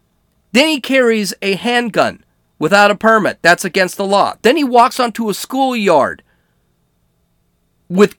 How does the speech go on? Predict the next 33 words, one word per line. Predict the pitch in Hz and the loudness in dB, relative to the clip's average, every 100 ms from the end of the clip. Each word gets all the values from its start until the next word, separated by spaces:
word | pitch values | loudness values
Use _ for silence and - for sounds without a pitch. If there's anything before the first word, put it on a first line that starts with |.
| _ | _
with | 196 202 - _ - 190 | 2 2 2 _ -4 -2
a | |
couple | - 202 214 185 | 0 -2 0 -4
of | 160 | -2
guns. | 185 160 110 - - | 0 0 -2 -12 -6
That's | - 233 - | 2 2 2
against | 240 240 233 - | -4 -2 -2 -2
the | 233 | -2
law. | 247 240 117 _ _ _ _ _ _ _ _ - | 0 0 0 _ _ _ _ _ _ _ _ 0
Then | 277 | 2
he | 302 | 2
starts | - 277 - | 2 2 2
shooting | - - 302 269 131 - _ _ _ _ _ _ _ _ _ | -2 0 0 0 -2 -8 _ _ _ _ _ _ _ _ _
and | 202 208 | -4 -2
killing | - 285 262 226 | 2 2 2 -2
kids. | 285 294 127 - - - _ _ _ _ _ _ - | 0 0 -2 -6 -14 -16 _ _ _ _ _ _ 0
That's | 247 - | 0 2
against | 262 247 247 - | -2 -2 -4 -4
the | 247 | 0
law. | 269 226 - _ _ _ _ _ _ - | 2 0 -2 _ _ _ _ _ _ -6
What | 160 269 - | 4 4 2
law | 226 240 247 151 - - | -2 2 2 0 -4 -4
were | 175 | -2
you | 202 226 | 0 -2
going | 220 226 233 | 2 2 2
to | 208 202 | -4 -8
pass | - 180 107 - - - _ _ _ _ _ _ _ - | -4 -2 -2 -10 -16 -18 _ _ _ _ _ _ _ 0
that | 190 160 | 0 0
was | 185 175 180 | -4 2 2
gonna | 147 190 | 2 -4
stop | 165 190 160 - | -2 0 0 -2
this | 147 - | -10 -10
kid? | - - - | -12 -12 -12